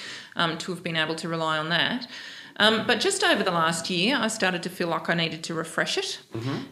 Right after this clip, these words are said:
Speaker 1: Um, so I, uh, applied for and I won a scholarship from Chief Executive Women to go and
Speaker 2: Mm.
Speaker 1: do an advanced management program, uh, at insead,
Speaker 2: Mm-hmm.
Speaker 1: uh, in Fontainebleau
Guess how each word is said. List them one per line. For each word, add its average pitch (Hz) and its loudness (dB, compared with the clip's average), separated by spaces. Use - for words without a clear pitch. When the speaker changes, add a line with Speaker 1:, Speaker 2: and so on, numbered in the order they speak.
Speaker 1:
Um, 190 2
so 208 4
I, 185 4
uh, 180 4
applied 208 2
for 202 0
and 185 0
I 170 2
won 160 0
a - -4
scholarship 170 -2
from 165 -4
Chief 175 -4
Executive 165 -4
Women 170 -2
to - -10
go 165 0
and - 2
Speaker 2:
Mm. - -6
Speaker 1:
do 160 -4
an 160 -4
advanced 156 -2
management 175 -2
program, 160 -2
uh, 160 4
at 156 2
insead, 208 4
Speaker 2:
Mm-hmm. 127 2
Speaker 1:
uh, 175 6
in 175 0
Fontainebleau 175 -2